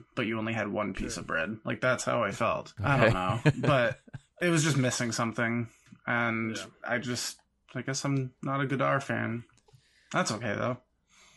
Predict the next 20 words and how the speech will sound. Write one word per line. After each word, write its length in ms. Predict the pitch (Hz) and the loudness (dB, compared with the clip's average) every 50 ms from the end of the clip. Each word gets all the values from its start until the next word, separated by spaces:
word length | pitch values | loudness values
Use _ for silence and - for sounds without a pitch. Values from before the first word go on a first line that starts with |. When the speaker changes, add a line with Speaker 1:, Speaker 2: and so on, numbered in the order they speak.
| - _ _ _ - | -20 _ _ _ -6
Speaker 3:
<sighs> 480 | 120 120 117 113 107 104 98 95 - - | -4 -2 -2 0 -2 -2 -4 -6 -6 -2
Speaker 1:
John 320 | 120 151 165 190 175 147 | 0 2 4 4 4 4
is, 200 | 120 113 120 104 113 | 2 2 2 2 4
Speaker 3:
Yeah. 240 | 120 123 127 127 | 6 6 8 8
Speaker 1:
though, 40 | 117 | 6
right, 260 | 127 135 156 180 180 | 6 4 4 2 0
John? 380 | - 180 185 185 202 214 208 190 147 | 0 0 0 2 2 0 -2 -2 -2
You 120 | 135 147 | -2 0
loved 300 | 135 120 120 127 113 101 | 2 2 2 0 0 -2
this 240 | 95 95 92 - 95 | -6 -6 -6 -4 -2
movie. 320 | 98 110 107 107 104 95 | 0 2 2 4 4 2
Speaker 3:
Hu-, 60 | 87 - - - _ _ | 0 -2 -8 -16 _ _
huge 520 | - - - - 123 117 107 101 95 90 - | -18 -6 0 4 6 8 8 6 6 2 0
fan, 380 | - 98 95 92 90 90 90 | 0 0 2 2 2 2 0
dude. 300 | 90 90 90 90 90 90 - - | 2 2 2 2 2 0 -2 -2
Yeah, 260 | - 95 110 127 123 104 | 4 8 10 10 10 10
this 200 | 104 117 - - | 6 4 2 2
movie 240 | 165 165 160 147 | 0 2 2 2
was 220 | 123 101 92 85 - | 2 2 2 0 -2
fucking 760 | - - - - 120 117 113 107 - 113 110 110 107 107 - | -8 -10 -4 2 4 4 4 4 4 2 2 2 2 0 -2